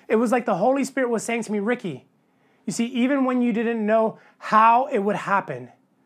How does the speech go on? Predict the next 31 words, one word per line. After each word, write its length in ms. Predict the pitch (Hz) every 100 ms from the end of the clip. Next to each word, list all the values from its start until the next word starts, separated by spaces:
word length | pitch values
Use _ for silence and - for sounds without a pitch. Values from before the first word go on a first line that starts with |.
| _ _ -
I 100 | 190
was 160 | 208 160
giving 320 | 233 247 247
you 220 | 240 262
a 140 | 220
picture 640 | 165 - 262 - 175 143 - _ -
and 120 | 196
a 60 | 180
vision 440 | 233 196 180 - _
to 100 | -
know 400 | 220 208 208 185 - _
when 640 | 185 165 240 254 233 240 233
it 160 | 214
was 180 | 190 185
happening." 680 | - 165 143 135 127 170 151 - _ _ _ _ _ _ _ _ _
And 260 | - 226 233 - -
all 360 | 220 233 285 311
of 80 | 269
the 60 |
things 260 | 277 277 254
I 160 | 220 208
just 300 | 202 254 -
shared 480 | 247 208 156 135 - _ _ _
were 160 | 247 247
indicators 800 | 262 269 277 226 220 165 147 - - -
that 120 | 208
I 100 | 233
wrote 260 | 226 269 262
about 260 | 220 233
in 80 | 220
October 800 | 196 185 - 262 294 214 175